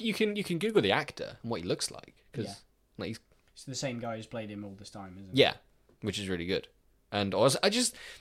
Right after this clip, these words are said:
Speaker 1: the weird story about, like, the mask is really funny. It's just a, it's a mask of William Shatner, and they just painted it white.
Speaker 2: <laughs> That's pretty funny.
Speaker 1: Yeah, it's just,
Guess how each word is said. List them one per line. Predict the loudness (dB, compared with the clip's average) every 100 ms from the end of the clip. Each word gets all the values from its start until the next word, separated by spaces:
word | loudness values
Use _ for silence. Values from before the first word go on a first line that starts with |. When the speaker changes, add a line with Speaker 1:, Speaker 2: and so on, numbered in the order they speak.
| 2
Speaker 1:
the | 6
weird | 6 6
story | 4 6 4
about, | 4 0
like, | 0 -4
the |
mask | -4 -2 -2 -4 -4
is | -4
really | -4 -4
funny. | -4 -2 -2 -4 -6
It's | -2
just | 0 2
a, | 4 6 6
it's | 2 -2
a |
mask | -2 -2 -4 -4
of | -4
William | -4
Shatner, | -4 -6 -6 -16 -18 -20 -20 _ _ _ _ _ _ _ -4
and | -2
they |
just | -2 -2
painted | -2 -4 -4
it | -6
white. | -6 -8 -12 -16
Speaker 2:
<laughs> | -12
That's | -14 -14 -20
pretty | -16 -16
funny. | -16 -12 -6
Speaker 1:
Yeah, | -4 -6 _ _ _ -20 -12
it's | -6
just, | -4